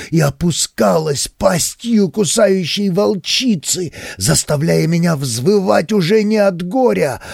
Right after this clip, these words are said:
а от тупого наслаждения. Она выпила меня до основания, до края, до нервного срыва, а потом села буднично на краешек кровати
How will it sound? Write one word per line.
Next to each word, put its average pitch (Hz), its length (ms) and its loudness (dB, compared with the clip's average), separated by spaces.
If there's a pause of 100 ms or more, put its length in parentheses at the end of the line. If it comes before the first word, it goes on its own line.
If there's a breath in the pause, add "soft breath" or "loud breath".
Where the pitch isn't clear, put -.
(100)
а 143 300 2 (140)
от 160 240 0 (140)
тупого 160 680 0
наслаждения. 165 1400 -2 (880)
Она 165 260 2
выпила 127 760 0
меня 131 440 0
до 113 260 -4
основания, 101 1500 -10 (360 loud breath)
до 131 300 2
края, 131 800 -2 (260 loud breath)
до 147 260 0
нервного 160 800 2
срыва, 180 960 0 (400 loud breath)
а - 120 -4
потом 135 500 0 (220 soft breath)
села 214 480 2
буднично 175 800 0
на 156 160 0
краешек 180 640 -2
кровати 170 680 0